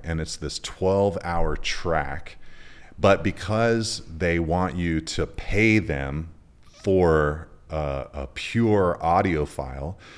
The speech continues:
at the very beginning of this twelve-hour track is this guy named Brandon, who for a minute says,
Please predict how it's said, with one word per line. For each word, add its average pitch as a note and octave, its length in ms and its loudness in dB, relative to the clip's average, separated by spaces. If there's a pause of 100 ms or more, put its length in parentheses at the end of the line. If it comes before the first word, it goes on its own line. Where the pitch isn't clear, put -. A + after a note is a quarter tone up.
(360)
at E2+ 140 -2
the E2 80 0
very G#2 280 8
beginning F#2 460 2
of D#2 80 2
this D2+ 140 0
twelve-hour E2 480 2
track D#2+ 580 -2
is D#2+ 160 -6
this D2+ 180 -6
guy E2+ 240 -2
named C#2+ 380 -6
Brandon, D2+ 680 -4 (200)
who D#2+ 180 -2
for D2+ 280 -4
a C#2+ 140 -6
minute D2+ 640 -2
says, D2 460 -4